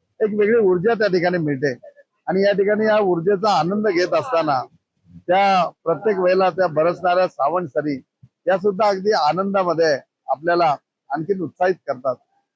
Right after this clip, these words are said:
आणि त्या उत्साहामध्ये आज सत्संग करत असताना आयुष्यामध्ये एक तत्व घेऊन आपण आयुष्यामध्ये जगतोय आणि तत्व घेऊन जगत असताना खरोखरी तात्विक आयुष्य जगावं, ते तत्व घेऊन आयुष्य जगावं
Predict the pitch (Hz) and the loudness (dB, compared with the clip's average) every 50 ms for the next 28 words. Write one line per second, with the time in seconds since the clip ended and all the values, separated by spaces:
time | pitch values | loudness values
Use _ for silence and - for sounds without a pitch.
0 | _ _ _ _ _ - 190 202 185 262 254 233 202 185 - - 233 247 254 233 | _ _ _ _ _ -4 -4 -2 0 0 2 2 2 0 -2 -2 0 0 0 0
1 | 233 214 226 220 208 190 - 190 160 131 - 208 208 220 220 196 165 170 165 165 | 0 0 2 2 2 0 0 -2 -4 -2 -2 -2 -2 -2 -2 -2 -2 -2 0 0
2 | 160 151 135 - - 160 151 143 131 117 113 113 _ - 135 160 160 - - 180 | 0 -2 -2 -2 -2 -2 0 0 -2 -4 -6 -10 _ -4 -2 -2 -2 0 -2 -2
3 | 170 160 151 139 147 139 120 113 123 _ _ _ _ _ _ _ _ 196 202 - | 0 0 0 0 0 -2 -2 -4 -10 _ _ _ _ _ _ _ _ -2 -2 -2
4 | - - 226 202 - 254 254 240 208 202 202 202 190 170 185 175 170 165 156 - | 0 -2 -2 -2 0 0 0 2 2 2 2 2 0 0 0 0 0 -2 -2 -2
5 | - 175 165 165 165 165 143 139 135 - _ - 156 139 131 131 147 147 - - | -2 -2 -2 0 0 0 0 0 -4 -4 _ -2 0 0 0 0 -2 -4 -4 -6
6 | 175 170 - 220 226 190 190 196 202 185 160 165 160 180 190 185 175 156 - - | -6 -2 -2 -2 0 2 2 0 0 0 0 0 0 0 0 0 -2 -2 0 -2
7 | 170 160 156 143 127 123 - _ _ _ _ _ _ - 190 226 226 202 226 233 | -2 0 0 -2 -2 -4 -8 _ _ _ _ _ _ -2 0 0 0 0 0 0
8 | 247 247 - - - 180 175 - - 254 247 202 208 202 196 - - 208 180 151 | 0 0 -2 -2 -2 -2 -2 -2 -4 -6 -2 0 0 0 0 0 -2 -2 0 0
9 | 151 147 156 160 160 156 143 131 - - _ 156 143 - 165 156 - 226 214 180 | 0 2 2 2 2 2 0 -2 -2 -6 _ -18 -14 -12 -14 -6 -2 -2 0 2
10 | 180 202 220 196 170 185 165 - 220 196 160 156 151 156 175 175 170 156 139 127 | 0 0 2 0 0 -2 0 -2 -4 -2 0 0 2 2 2 2 2 2 0 0